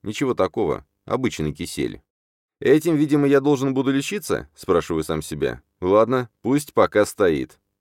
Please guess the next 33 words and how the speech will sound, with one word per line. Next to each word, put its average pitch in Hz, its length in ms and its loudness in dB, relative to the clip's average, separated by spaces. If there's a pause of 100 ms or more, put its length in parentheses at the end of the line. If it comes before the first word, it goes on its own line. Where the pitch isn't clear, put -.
(140)
Ставлю 73 400 -2
на 67 100 -4
место 82 320 -6
и 71 40 -4
замечаю 71 500 -4
черный 80 340 0
браслет 87 500 -2
с - 60 -18
тремя 78 300 -2
лампочками, 78 600 -2
расположенными 82 760 0
сбоку. 71 500 -4 (440)
Непонятная 78 600 -2
хреновина, 76 580 -4
даже 80 260 -2
брать 76 340 -2
и - 20 -8
не 67 120 -6
буду. 62 360 -10 (720)
«А 104 100 2
это 131 240 6
у 143 100 4
нас 139 160 2
что, 131 420 2 (160)
местный 123 360 0
аналог 123 320 2
Ютуба?» 120 480 2 (260)
Нажимаю 82 400 0
на 82 100 -2
повторное 80 460 -2
воспроизведение 76 800 -4
открытого 78 480 -4
ролика. 71 480 -6